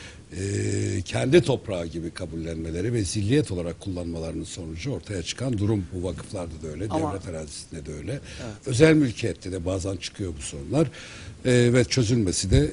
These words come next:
Speaker 1: gerekiyordu bir şekilde.
Speaker 2: Ben, e, şöyle bir oraya, e, bir parantez açayım
Speaker 1: Evet.
Speaker 2: isterseniz. Mal canın yongası. Demin siz de ifade ettiniz. Hakikaten çok kullandığımız bir kelime.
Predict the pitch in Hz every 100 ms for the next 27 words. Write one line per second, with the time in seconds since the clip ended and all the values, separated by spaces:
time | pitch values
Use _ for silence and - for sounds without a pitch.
0 | 85 113 101 - 92 82 104 90 82 -
1 | - 135 170 147 147 87 127 131 123 -
2 | 226 143 123 90 117 131 123 113 104 113
3 | 120 120 117 107 92 117 - - 120 120
4 | 117 110 147 127 110 120 110 113 107 -
5 | 208 - - - - - - - - -
6 | - 135 180 160 143 160 185 139 117 98
7 | - - - - - - 117 120 - 113
8 | 101 - 101 104 - - 165 147 - 113
9 | 127 127 117 - 110 110 107 107 113 -
10 | 120 -